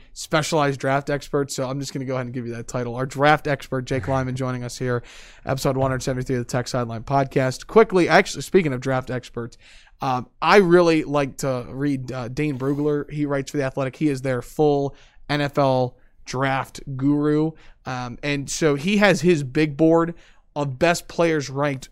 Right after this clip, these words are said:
like, one through a hundred, not where he thinks they're going to go, just, like, the top one hundred players in the draft. Um, he has Christian Darrisaw as the number seventeen overall player. I'll lead, read you the description he has. I think you'll like this, Chris.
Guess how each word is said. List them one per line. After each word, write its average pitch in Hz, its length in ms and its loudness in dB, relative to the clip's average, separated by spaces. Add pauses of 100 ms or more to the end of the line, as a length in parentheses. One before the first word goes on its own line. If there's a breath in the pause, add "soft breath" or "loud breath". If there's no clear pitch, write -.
like, 131 180 -10
one 151 480 -2
through 143 180 -2
a 117 60 -8
hundred, 180 580 -2
not 165 340 -2
where 170 140 0
he 170 200 0
thinks 180 320 -6
they're 156 140 0
going 139 280 -2
to 139 160 -8
go, 139 340 0
just, 131 260 -10
like, 139 200 -10
the 143 220 -6
top 160 400 -2
one 151 180 -4
hundred 147 400 -6
players 143 460 -2
in 139 80 -8
the 131 80 -6
draft. 135 440 -6 (440 loud breath)
Um, 131 220 -4
he 196 200 4
has 196 160 6
Christian 185 400 0
Darrisaw 147 460 2
as 139 80 -2
the 135 100 -2
number 139 200 0
seventeen 147 680 0
overall 135 300 -2
player. 131 280 -6
I'll 131 80 -8
lead, 147 360 -2
read 156 320 0
you 156 80 2
the 139 160 -2 (300 soft breath)
description 147 600 -2
he 143 140 0
has. 131 220 -2
I 139 40 -6
think 143 160 -4
you'll 127 100 -4
like 127 200 -8
this, - 160 -12
Chris. 120 260 -8